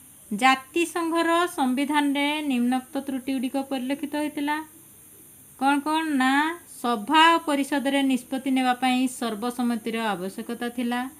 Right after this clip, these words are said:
ମାତ୍ର କୌଣସି ବିଷୟରେ ସୁପାରିଶ କରିବା ପାଇଁ ସର୍ବସମ୍ମତିର ଆବଶ୍ୟକତା ନଥିଲା, ଫଳରେ ସୁପାରିଶଗୁଡ଼ିକରେ ନିଷ୍ପତ୍ତିର ଦୃଢ଼ତା ରହୁନଥିଲା। ଦୁଇ ନମ୍ବର point ହେଲା,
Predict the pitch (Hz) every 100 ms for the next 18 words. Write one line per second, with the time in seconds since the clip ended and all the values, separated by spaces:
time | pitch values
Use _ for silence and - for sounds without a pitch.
0 | - - - - 277 285 330 330 285 302
1 | 302 311 311 320 302 311 311 285 247 254
2 | 285 - 240 240 247 254 262 262 220 214
3 | 220 226 220 220 226 214 185 180 196 196
4 | 226 240 247 269 269 277 - - - -
5 | - 226 247 302 302 269 233 247 254 247
6 | 233 240 277 262 240 220 208 226 208 196
7 | 190 220 214 240 254 202 180 185 202 -
8 | 254 269 269 - - - - - - -
9 | - - 226 269 294 330 320 269 240 240
10 | 220